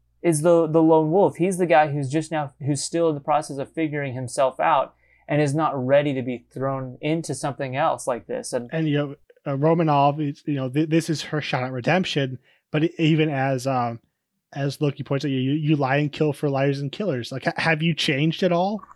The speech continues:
Speaker 1: Yeah, it, it's so, the, the idea of forcing them to come together over this, it's like, it's just, it's on paper, it's just, can be summarized in a sentence, but it means something different for everybody else.
Speaker 2: Like, go-, going to Banner, um, you know, the whole thing, the whole time he's like, "I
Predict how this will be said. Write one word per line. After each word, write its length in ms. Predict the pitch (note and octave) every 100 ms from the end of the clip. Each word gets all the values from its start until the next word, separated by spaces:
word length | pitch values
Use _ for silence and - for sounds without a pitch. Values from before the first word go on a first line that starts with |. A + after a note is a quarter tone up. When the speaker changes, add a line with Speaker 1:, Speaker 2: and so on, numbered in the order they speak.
| -
Speaker 1:
Yeah, 300 | G#3 A3+ A2
it, 140 | F#3 F3
it's 200 | F#3 -
so, 380 | A#3 G#3 F3+ - _ _ _ _ _ _ _
the, 380 | F3 C#3+ E3+ F3 F3
the 200 | E3 F#3+
idea 460 | E3 E3 G3 F3+
of 140 | D3+ -
forcing 380 | E3+ E3+ E3
them 160 | D3 C#3
to 60 | B2+
come 240 | - D3
together 560 | C3 B2 A2 A2 G#2+ - _ _ -
over 240 | C#3 C3+
this, 180 | B2 A2+
it's 160 | D#3 -
like, 140 | D3+
it's 180 | D3+ C#3
just, 260 | E3 D3 _
it's 240 | D#3+ C#3 - - -
on 160 | C#3 B2+
paper, 380 | E3 E3+ G3
it's 220 | G3 A#2+ -
just, 280 | - - _ -
can 140 | C3
be 80 | A#2
summarized 480 | - C#3 C#3 C3 B2+
in 80 | A#2+
a 40 |
sentence, 320 | - B2 A2+
but 120 | -
it 100 | D3+
means 480 | D3 D3 F3+ G3 F3
something 400 | - E3+ D#3+ C#3+
different 400 | A#2+ D3 C#3+ -
for 180 | - -
everybody 380 | C3+ C#3 C3 C3
else. 180 | B2 - - -
Speaker 2:
Like, 120 | F3 G#3+
go-, 180 | G3+ G3
going 220 | F#3+ G3+
to 80 | F3+
Banner, 500 | C#3+ F#3 F4+ A2+ - -
um, 320 | C3 C3 D3
you 60 | D3
know, 60 |
the 100 | D3
whole 120 | D#3+
thing, 120 | F3+ E3
the 60 |
whole 180 | D3+ F#3
time 240 | - F#3+
he's 80 | F3
like, 160 | E3+ E3
"I 220 | D#3+ E3